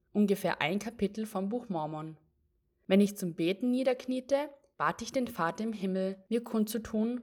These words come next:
ob es wahr ist. Beim Beten hatte ich ein friedliches Gefühl und fühlte mich innerlich ruhig. Kam dieses Gefühl nun vom Heiligen Geist? Ich war mir nicht ganz sicher. Das war alles neu für mich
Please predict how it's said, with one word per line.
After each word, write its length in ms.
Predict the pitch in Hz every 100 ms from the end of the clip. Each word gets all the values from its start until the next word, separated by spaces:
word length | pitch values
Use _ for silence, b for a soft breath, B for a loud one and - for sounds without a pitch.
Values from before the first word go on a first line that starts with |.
| -
ob 120 | 185
es 180 | 226 -
wahr 240 | 165 170
ist. 380 | 160 151 - - _ _ _ _ _ _ -
Beim 200 | 180 160
Beten 440 | 180 202 277 262
hatte 220 | 220 220
ich 240 | - 214 -
ein 140 | 185
friedliches 580 | - 262 302 277 247 -
Gefühl 540 | 254 - 170 165 170 - _
und 140 | 185
fühlte 280 | - 247 254
mich 240 | 233 208 -
innerlich 540 | 190 208 220 - -
ruhig. 360 | 165 160 160 - _ _ _ _ _ _ _ _
Kam 300 | - 165 175
dieses 320 | 202 226 262
Gefühl 340 | - 240 220 226
nun 200 | 220 196
vom 260 | 175 160
Heiligen 280 | 160 160 156
Geist? 500 | 147 139 202 254 - _ _ _ _ _ _ _
Ich 160 | 208 214
war 120 | 202
mir 120 | 202
nicht 200 | 226 -
ganz 300 | 247 240 -
sicher. 440 | 185 - 165 165 160 _ _ _ -
Das 200 | 202 196
war 120 | -
alles 280 | 151 220 226
neu 240 | 220 208
für 160 | 202 170
mich 380 | 165 160 -